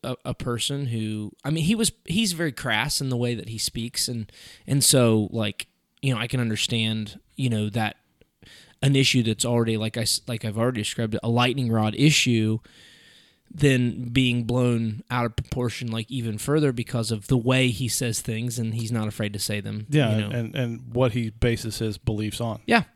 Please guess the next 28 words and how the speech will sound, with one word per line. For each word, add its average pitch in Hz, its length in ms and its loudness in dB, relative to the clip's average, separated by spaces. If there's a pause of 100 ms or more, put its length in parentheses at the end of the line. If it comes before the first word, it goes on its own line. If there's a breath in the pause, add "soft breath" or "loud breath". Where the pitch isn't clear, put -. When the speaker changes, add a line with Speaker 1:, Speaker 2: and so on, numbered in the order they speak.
(260)
Speaker 2:
Without, 135 160 2
Speaker 1:
absolutely. 135 300 4
Speaker 2:
without 143 320 4
conviction, 123 500 -4
without, 120 300 -2
I 120 40 -6
mean, 113 240 -8
without 117 260 -4
any 113 160 -6
hesitation. 117 420 -4
Speaker 1:
And 180 100 6
so 208 140 10
I 196 100 4
just, 220 260 2
I, 151 220 -4
I 131 60 -4
mean, 135 220 0 (120)
I, 127 180 -2
I 131 60 -2
think 143 300 -2
when 131 140 2
you're, 120 360 0
when, 123 320 -2
when 120 240 0
you're 120 260 2
looking 190 500 8
at 165 100 2
Scripture, - 460 0